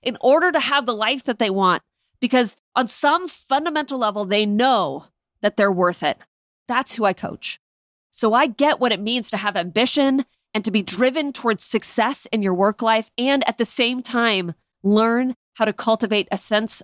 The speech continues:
of inner worth and value where you believe that you matter and are enough no matter what. Believing in your enoughness and your value and your worth and your goodness, it doesn't come after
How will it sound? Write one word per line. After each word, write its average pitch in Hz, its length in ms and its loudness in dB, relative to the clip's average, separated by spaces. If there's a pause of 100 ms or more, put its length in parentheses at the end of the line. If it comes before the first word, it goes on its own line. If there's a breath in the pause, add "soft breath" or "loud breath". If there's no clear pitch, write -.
of 185 140 -2
inner 185 220 0
worth 175 520 0 (260)
and 185 140 0
value 220 600 2 (240)
where 196 140 2
you 202 220 4
believe 214 480 2
that 180 140 2
you 226 540 4 (320)
matter 180 600 -2 (300)
and 185 100 0
are 180 160 4
enough 175 640 0 (320)
no 202 100 0
matter 135 260 2
what. 113 200 0 (800)
Believing 208 500 2
in 190 180 0
your 185 180 2
enoughness 175 640 -4 (280)
and 196 100 0
your 185 100 0
value 185 640 0
and 196 140 -4
your 185 120 -2
worth 208 520 0
and 180 100 -4
your 180 120 -2
goodness, 233 640 0
it - 120 -4
doesn't 247 380 0
come 247 300 0 (180)
after 226 800 0